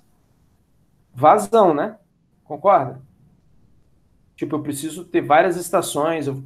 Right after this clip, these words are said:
vou ter um volume de informação mais alto. Aqui, vazão, em termos de largura de banda, pode ser baixo. Por quê? É comando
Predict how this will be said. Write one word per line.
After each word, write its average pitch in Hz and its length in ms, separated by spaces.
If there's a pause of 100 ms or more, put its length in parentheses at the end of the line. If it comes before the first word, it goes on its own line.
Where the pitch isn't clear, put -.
(200)
vou 135 140
ter 143 180
um 151 160
volume 160 320
de 190 60
informação 170 480
mais 208 220
alto. 170 300 (380)
Aqui, 185 720
vazão, 151 800
em 135 80
termos 151 300
de 135 240
largura 135 400
de 131 80
banda, 156 540
pode 151 260
ser 190 100
baixo. 196 500 (540)
Por - 160
quê? 156 340
É 135 80
comando 185 540